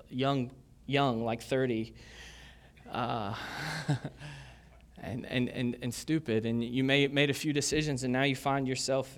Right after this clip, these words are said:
in a, in a financial mess. Maybe it's you've made a mess of your marriage, and, and you're sitting here wondering what it's gonna be like next. Maybe it's a mess of your grade point average, or maybe you've made a mess of, of your career. Maybe it's an addiction that causes every day to be a mess.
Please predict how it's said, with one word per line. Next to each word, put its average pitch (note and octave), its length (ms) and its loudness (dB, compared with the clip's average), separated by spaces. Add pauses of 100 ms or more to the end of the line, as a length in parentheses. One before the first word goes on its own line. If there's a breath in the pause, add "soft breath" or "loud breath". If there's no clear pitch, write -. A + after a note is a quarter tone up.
in B2+ 120 -2
a, B2+ 260 -2 (220)
in C3 60 -4
a A#2+ 40 -4
financial B2+ 560 -2
mess. B2 300 -4
Maybe C#3+ 260 2
it's C#3+ 300 -2 (380 loud breath)
you've C#3 260 -4
made C3+ 180 4
a C3 60 2
mess C3 320 2
of C3 100 0
your B2+ 120 2
marriage, B2+ 580 2
and, B2 340 -6
and C3 100 -8
you're B2+ 80 -8
sitting - 280 -6
here C3+ 120 -2
wondering C3 380 -2
what C3+ 120 -2
it's B2+ 120 -8
gonna C3+ 160 -4
be C3 160 0
like B2 240 0
next. C#3 400 0
Maybe C#3 240 0
it's C3 160 0
a B2 160 2 (400 loud breath)
mess C#3+ 240 2
of D#3 100 2
your C3+ 140 4
grade C3+ 400 4
point C3 260 -2
average, A2 560 0
or C3 120 -2
maybe C3 300 0
you've C3 240 2
made B2+ 200 4
a B2 60 2
mess C3 360 2
of, A#2 440 -8
of B2+ 120 -4
your C3 140 -4
career. A2+ 640 -4 (1300 soft breath)
Maybe B2+ 220 -4
it's C3+ 140 -4
an C3+ 80 0
addiction B2 560 0
that A2+ 160 -4
causes A#2+ 400 -2
every B2 200 2
day A#2+ 200 4
to A2+ 80 -2
be A2+ 160 0
a A2 40 0
mess. A2 600 -4